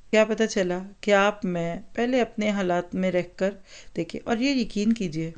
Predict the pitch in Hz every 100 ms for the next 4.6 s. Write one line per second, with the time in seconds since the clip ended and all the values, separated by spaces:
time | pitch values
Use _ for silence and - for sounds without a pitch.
0 | - - 202 226 214 214 247 277 262 254
1 | - 190 - 220 233 240 - 185 185 202
2 | 190 190 - 220 220 247 240 226 202 190
3 | 175 196 233 226 214 185 185 190 165 208
4 | 226 190 - 196 196